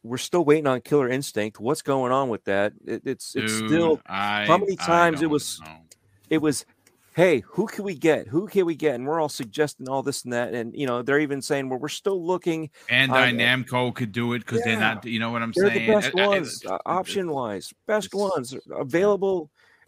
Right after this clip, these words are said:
Speaker 1: And
Speaker 2: Arc
Speaker 1: they're, and they
Speaker 2: System Works, I think, could do
Speaker 1: That,
Speaker 2: an amazing
Speaker 1: them too.
Speaker 2: job, which
Speaker 1: Yes.
Speaker 2: works with, uh, Bandai Namco. Yeah,
Speaker 1: Now,
Speaker 2: it's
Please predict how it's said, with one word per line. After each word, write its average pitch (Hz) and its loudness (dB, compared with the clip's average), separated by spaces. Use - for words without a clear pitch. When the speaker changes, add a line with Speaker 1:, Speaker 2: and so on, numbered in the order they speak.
Speaker 1:
And 160 4
Speaker 2:
Arc 143 6
Speaker 1:
they're, 156 6
and 156 -2
they 156 -2
Speaker 2:
System 143 2
Works, 127 -2
I 110 0
think, 131 -6
could 113 -4
do 123 -2
Speaker 1:
That, 127 2
Speaker 2:
an 107 -4
amazing 110 0
Speaker 1:
them 123 -2
too. 110 -2
Speaker 2:
job, 110 -2
which 113 -8
Speaker 1:
Yes. 208 -6
Speaker 2:
works 113 -10
with, 110 -10
uh, 104 -4
Bandai 104 -6
Namco. 104 -8
Yeah, 101 0
Speaker 1:
Now, 135 4
Speaker 2:
it's - -14